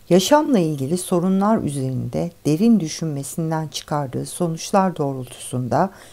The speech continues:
yaşamını da değiştirmişti. Ahlaki açıdan arınma ve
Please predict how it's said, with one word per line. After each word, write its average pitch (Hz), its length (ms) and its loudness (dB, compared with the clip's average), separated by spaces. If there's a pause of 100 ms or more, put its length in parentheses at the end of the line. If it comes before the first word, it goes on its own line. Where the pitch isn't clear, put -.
(140)
yaşamını 185 580 2
da 185 160 0
değiştirmişti. 131 920 -6 (800)
Ahlaki 139 640 2
açıdan 151 480 2 (340)
arınma 180 480 2
ve 165 220 2